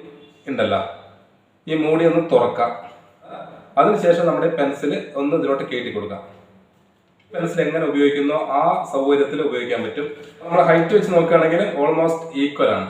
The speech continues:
അപ്പോൾ ഇതുപോലെയുള്ള മുറി പെൻസിലുകൾ വീട്ടിലുണ്ടെങ്കിൽ ഇതേ ഒരു ടിപ്പ് നിങ്ങൾ എല്ലാവരും ചെയ്ത് കൊടുക്കുക കുട്ടികൾക്ക്. അവർ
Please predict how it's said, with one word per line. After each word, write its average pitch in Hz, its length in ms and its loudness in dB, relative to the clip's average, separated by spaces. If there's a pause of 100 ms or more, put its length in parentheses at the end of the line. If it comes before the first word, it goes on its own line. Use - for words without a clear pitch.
അപ്പോൾ 202 240 -6
ഇതുപോലെയുള്ള 190 420 2
മുറി 165 140 2 (100)
പെൻസിലുകൾ 175 400 2 (140)
വീട്ടിലുണ്ടെങ്കിൽ 156 520 0 (440)
ഇതേ 175 120 2 (100)
ഒരു 170 180 2
ടിപ്പ് 156 260 -2
നിങ്ങൾ 156 200 2
എല്ലാവരും 160 420 6
ചെയ്ത് 151 240 0
കൊടുക്കുക 151 320 4
കുട്ടികൾക്ക്. 143 400 0 (680)
അവർ 143 120 6